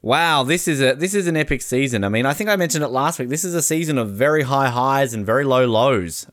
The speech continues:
Um, you know, it's got the infamous fly. It's got the infamous I F T. <laughs> Um, you know, kind of some pretty, pretty bad episodes. Uh, when, when I say pretty, pretty bad episodes, it's still Breaking Bad. A pretty, pretty bad episode of Breaking Bad is gonna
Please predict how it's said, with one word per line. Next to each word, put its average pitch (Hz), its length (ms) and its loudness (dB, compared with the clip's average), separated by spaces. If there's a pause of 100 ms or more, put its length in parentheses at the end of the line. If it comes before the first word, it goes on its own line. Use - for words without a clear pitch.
Um, 98 680 -2 (480)
you 127 140 -2
know, 113 180 2
it's 120 280 0
got 123 180 -4
the 120 140 0
infamous 143 360 0
fly. 127 640 2
It's 90 320 -6
got 110 140 -8
the 110 120 -2
infamous 135 360 -2
I 139 220 2
F 143 200 0
T. 117 640 0
<laughs> 104 260 -4
Um, 180 380 0 (160)
you 175 180 -2
know, 208 80 0 (160)
kind - 380 -4
of 117 100 -2 (360)
some 123 180 -2
pretty, 175 580 -2
pretty 156 460 -2
bad 135 340 2
episodes. 92 840 -2
Uh, 98 420 -2
when, 220 160 -2
when 240 140 -2
I - 20 -2
say - 180 -4
pretty, 107 280 -2
pretty 107 200 -6
bad 90 280 -2
episodes, 87 280 -8
it's 90 80 -12
still 170 140 0
Breaking 98 380 -2
Bad. 101 220 0
A 78 40 -16
pretty, 147 240 -2
pretty 113 180 -4
bad 98 220 -2
episode 95 240 -6
of 87 60 -8
Breaking 90 260 -4
Bad 104 240 0
is 85 60 -12
gonna 87 180 -6